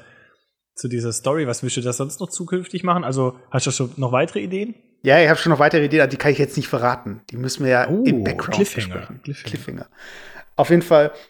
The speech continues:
Speaker 2: ich hab das schon mal in der Folge gesagt, äh, meine Freundin und ich, wir waren, äh, zusammen bei einem, äh, Käse- und Weintasting. Und da gab's halt verschiedene Käsesorten, also so Mozzarella, Münster, Brie, Schafskäse, Parmesan und so weiter.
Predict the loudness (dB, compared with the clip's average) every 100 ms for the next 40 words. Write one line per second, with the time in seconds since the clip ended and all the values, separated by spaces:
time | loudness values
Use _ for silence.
0 | _ 0 2 4 6 6 6 6 6 4
1 | 2 2 -4 -2 0 2 0 0 4 4
2 | 4 -2 0 0 4 4 2 -2 -4 -2
3 | 0 0 -2 0 0 2 2 2 0 -4
4 | -6 -10 _ -2 2 2 0 -4 _ -2
5 | 2 4 4 0 2 2 2 0 -4 -4
6 | -4 -4 -6 -6 _ _ _ _ _ _
7 | 2 4 4 2 0 -2 2 2 4 -2
8 | 0 0 0 -4 -4 -4 -2 -2 -2 2
9 | 2 2 -2 -2 -2 -2 -2 -2 -4 -6
10 | 0 2 4 4 4 2 0 -4 -6 -6
11 | -2 0 0 -2 -2 0 -2 -2 0 0
12 | 0 -4 -2 -2 0 -2 -2 -4 -2 0
13 | 0 0 -4